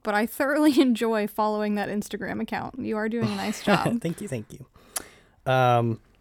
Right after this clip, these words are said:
Speaker 2: so on the topic of money, uh, I was curious myself most recently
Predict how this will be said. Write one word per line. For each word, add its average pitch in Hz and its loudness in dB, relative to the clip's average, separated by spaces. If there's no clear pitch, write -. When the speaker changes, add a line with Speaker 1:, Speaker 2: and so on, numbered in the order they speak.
Speaker 2:
so - 0
on 170 6
the 185 4
topic 190 4
of 135 0
money, 107 -2
uh, 104 0
I 117 2
was 127 0
curious 160 2
myself 110 -2
most 113 -2
recently 107 -4